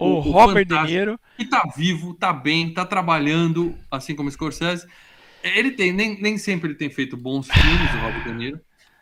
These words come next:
Speaker 1: É, ele já teve em um Queda de Braço aqui. Aliás,
Speaker 2: De
Speaker 1: a gente
Speaker 2: Niro
Speaker 1: tá
Speaker 2: e sua
Speaker 1: Queda de Braço. Você é novo no canal, ninguém não sabe o que é Queda de Braço.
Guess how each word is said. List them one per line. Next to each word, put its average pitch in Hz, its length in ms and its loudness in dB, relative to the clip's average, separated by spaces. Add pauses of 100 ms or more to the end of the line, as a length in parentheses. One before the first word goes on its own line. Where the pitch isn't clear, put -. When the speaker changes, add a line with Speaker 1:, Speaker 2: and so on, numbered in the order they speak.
Speaker 1:
É, 151 200 -2
ele 185 180 2
já 208 160 0
teve 214 680 0
em 151 120 -2
um 135 120 -6
Queda 123 260 -8
de 120 80 -6
Braço 113 320 -6
aqui. 139 420 -12
Aliás, 143 300 2
Speaker 2:
De 147 80 0
Speaker 1:
a - 20 2
gente 170 80 4
Speaker 2:
Niro 233 260 6
Speaker 1:
tá 220 40 2
Speaker 2:
e 196 60 2
sua 139 640 4
Speaker 1:
Queda - 120 -8
de 113 60 -10
Braço. 120 140 -10 (120)
Você 175 200 -8
é - 20 0
novo 147 320 -4
no 131 100 -8
canal, 127 180 -12
ninguém 127 220 -12
não 165 120 -6
sabe 151 180 -6
o - 20 -16
que 135 60 -6
é - 20 -12
Queda 120 220 -12
de 117 80 -12
Braço. 117 400 -10